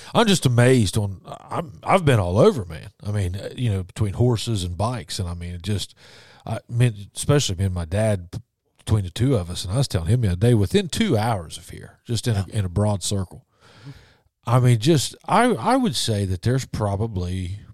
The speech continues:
Speaker 1: just in, in natural built, I,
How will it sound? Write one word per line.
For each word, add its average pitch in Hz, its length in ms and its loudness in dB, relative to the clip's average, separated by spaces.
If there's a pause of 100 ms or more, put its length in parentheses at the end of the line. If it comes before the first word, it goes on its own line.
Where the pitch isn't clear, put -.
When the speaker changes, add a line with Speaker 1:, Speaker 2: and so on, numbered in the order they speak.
(1040)
Speaker 1:
just 165 300 2
in, 131 220 2
in 110 280 -2
natural 139 560 0
built, 120 540 2
I, 101 380 -6